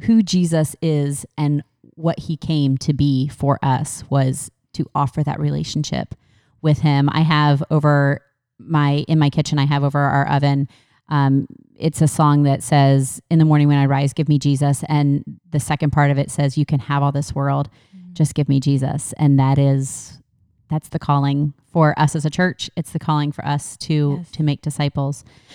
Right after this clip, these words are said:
Speaker 1: So you're now, um, i-, on a new adventure.
Speaker 2: Yes, again.
Speaker 1: And getting ready to release a book. And I do want to let everyone know that you can pre-order this coming Wednesday, right?
Speaker 2: Yeah,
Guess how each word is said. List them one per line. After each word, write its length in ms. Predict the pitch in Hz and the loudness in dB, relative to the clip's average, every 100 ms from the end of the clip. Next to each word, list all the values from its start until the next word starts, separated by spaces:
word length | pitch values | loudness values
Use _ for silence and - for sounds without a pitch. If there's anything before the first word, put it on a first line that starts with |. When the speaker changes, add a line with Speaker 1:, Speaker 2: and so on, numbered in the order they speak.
| - | -16
Speaker 1:
So 400 | - 233 220 208 | -2 4 6 6
you're 240 | - 208 208 | 6 6 6
now, 560 | 202 196 202 208 208 - | 6 6 6 6 4 2
um, 460 | 185 170 165 170 - | 6 8 8 6 2
i-, 140 | 196 - | -2 2
on 140 | 190 | 4
a 60 | 190 | 6
new 220 | 196 226 | 6 6
adventure. 760 | 262 226 214 214 233 254 339 - | 6 4 4 4 6 4 2 -4
Speaker 2:
Yes, 360 | 214 202 190 - | -4 -4 -6 -8
again. 400 | 196 180 170 190 | -4 -4 -4 0
Speaker 1:
And 640 | 196 185 180 175 175 165 - _ _ _ _ _ 185 | 4 6 6 6 4 2 -2 _ _ _ _ _ -2
getting 260 | 208 214 | 2 6
ready 240 | 208 196 196 | 6 4 2
to 520 | - 202 180 175 175 | 2 4 6 4 4
release 340 | 175 175 180 240 | 2 2 4 2
a 40 | |
book. 360 | 196 170 214 - - | 4 4 4 0 2
And 140 | 185 | 4
I 100 | 170 | 6
do 180 | 160 175 | 6 6
want 300 | 185 185 - | 6 4 0
to 400 | - 180 165 160 - | 2 4 6 4 2
let 180 | 165 | 2
everyone 320 | 156 165 156 156 | 4 4 6 6
know 300 | 156 151 147 | 6 6 4
that 220 | 147 143 - | 2 0 -2
you 180 | 147 165 | 2 2
can 180 | - 165 | 4 2
pre-order 640 | - 190 180 175 170 160 | 2 2 2 4 4 4
this 240 | 147 156 - | 4 2 0
coming 380 | - 170 160 156 | -2 2 2 4
Wednesday, 500 | 151 151 143 151 143 | 4 4 2 0 0
right? 320 | 135 147 - | 0 -2 -6
Speaker 2:
Yeah, 280 | 196 190 160 | -10 -8 -8